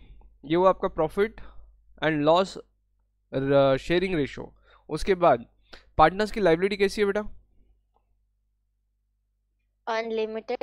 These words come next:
Speaker 2: joint and several।
Speaker 1: पार्टनर्स लायबिलिटी कैसा है? अनलिमिटेड, जॉइंट यानी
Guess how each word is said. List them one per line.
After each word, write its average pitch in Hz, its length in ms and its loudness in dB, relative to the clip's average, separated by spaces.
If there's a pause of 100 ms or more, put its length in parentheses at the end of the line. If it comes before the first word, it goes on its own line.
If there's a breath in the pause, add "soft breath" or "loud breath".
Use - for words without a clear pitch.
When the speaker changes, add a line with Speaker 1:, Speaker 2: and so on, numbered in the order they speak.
(120)
Speaker 2:
joint 202 360 -10
and 208 160 -12
several। 180 400 -14 (1600)
Speaker 1:
पार्टनर्स 165 460 2
लायबिलिटी 156 400 -2
कैसा 139 320 -4
है? 170 180 -4 (920)
अनलिमिटेड, 160 680 -2 (3750)
जॉइंट 139 440 -2
यानी 165 220 -2